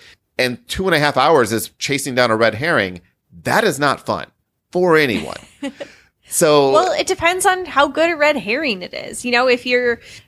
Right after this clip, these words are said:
Speaker 2: running around, like, talking with fun N P Cs, like, I, you, you can have a good time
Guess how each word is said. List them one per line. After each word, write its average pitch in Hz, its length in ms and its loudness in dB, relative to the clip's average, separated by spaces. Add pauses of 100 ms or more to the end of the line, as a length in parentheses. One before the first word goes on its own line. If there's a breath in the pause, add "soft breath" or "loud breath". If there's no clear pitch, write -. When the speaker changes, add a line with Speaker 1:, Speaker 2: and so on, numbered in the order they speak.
Speaker 2:
running 262 480 0
around, 262 680 2
like, 220 180 0
talking 240 480 0
with 226 180 -2
fun 220 380 0
N 220 220 -4
P 220 160 -4
Cs, 226 240 -2
like, 220 160 0 (160)
I, - 240 -2 (340 loud breath)
you, 277 380 0
you 277 180 -2
can 320 180 -2
have 320 380 -2
a 311 80 -2
good 254 380 -2
time 196 640 -2